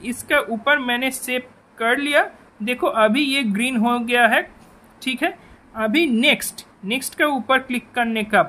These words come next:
बाद setup backup, इसको जो भी मर्जी कर सकते हो, नहीं भी कर सकते हो। तो चलो, backup now का ऊपर मैंने,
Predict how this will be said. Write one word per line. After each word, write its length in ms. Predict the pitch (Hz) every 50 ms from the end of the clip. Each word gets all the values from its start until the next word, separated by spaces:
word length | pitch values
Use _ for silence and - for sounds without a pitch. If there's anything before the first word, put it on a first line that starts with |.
| - -
बाद 320 | 175 180 214 285 370 - - - - - _ -
setup 380 | - - 220 214 214 254 262 247
backup, 500 | 233 226 262 262 262 - 330 349 359 - - - - - - - - _ - - -
इसको 300 | 285 - - - 359 330
जो 320 | 254 - - 247 262 269
भी 180 | 262 240 302 359
मर्जी 400 | 330 277 254 240 214 214 269 247
कर 240 | - - 240 226 214
सकते 420 | - - 254 233 - - - 262
हो, 160 | 277 330 381
नहीं 320 | 349 226 208 202 202 254 277
भी 120 | 330 320
कर 180 | 330 285 254 240
सकते 400 | - - 226 214 - - - 262
हो। 100 | 294 359 392 - - - - - - _ _ -
तो 40 | 233
चलो, 300 | 208 - - 262 302 302
backup 500 | 233 196 214 226 220 226 269 269 269 269
now 200 | 254 254 247 247
का 120 | 240 262
ऊपर 320 | 262 254 247 208 - 247 247
मैंने, 760 | 240 233 226 214 220 214 214 208 202 196 196 190 190 175